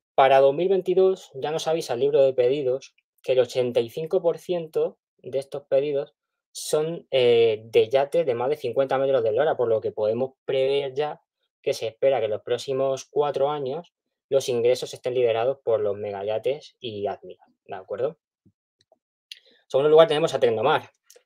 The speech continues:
Tecnomar es la marca originaria del grupo,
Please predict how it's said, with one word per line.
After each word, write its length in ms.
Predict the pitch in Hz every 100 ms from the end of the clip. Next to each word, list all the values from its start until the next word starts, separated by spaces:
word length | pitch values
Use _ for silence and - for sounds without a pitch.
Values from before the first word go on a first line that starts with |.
| - _
Tecnomar 420 | 127 117 113 123
es 220 | 135 135 127
la 160 | 123
marca 720 | 123 127 - - 131 127 127 123
originaria 480 | 123 - 135 135
del 120 | 127 127
grupo, 340 | 180 233